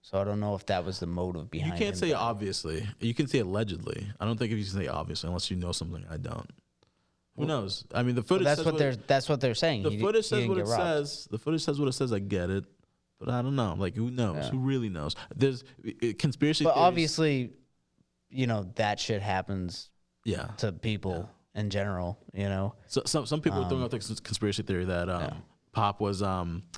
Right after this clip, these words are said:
Speaker 2: he stole a car, like, a f-, uh, of, like, a month ago.
Speaker 1: Yeah, it was on a, like, a federal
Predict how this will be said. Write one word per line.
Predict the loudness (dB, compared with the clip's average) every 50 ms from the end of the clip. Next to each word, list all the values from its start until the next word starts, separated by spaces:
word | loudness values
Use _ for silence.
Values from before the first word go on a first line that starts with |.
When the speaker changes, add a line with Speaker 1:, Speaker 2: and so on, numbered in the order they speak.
| -16 -16 -18 -20 -20 _ _
Speaker 2:
he | -4 -4
stole | -2 0 0 0 0 0
a | -4
car, | -6 -4 -2 0 0 2 0 0 -2 -2
like, | -2 -4 -2 -2
a | -4
f-, | -6 -6 -6 -4
uh, | -2 -2 -2 -2 -4 -4
of, | -4 -2
like, | -2 -2 -2
a | -2
month | -2 -2 -2 -2
ago. | -2 -2 0 0 -2 -2 -4 -6 -10 _ _ -2
Speaker 1:
Yeah, | 0 2 2 2
it | 2
was | 2 2
on | 2 2 2
a, | 0 0 -2
like, | 0 0 0 0 0
a | 0 -2
federal | -2 0 0 0 0 2 0 0 -2 -2 -2 -4 -4 -6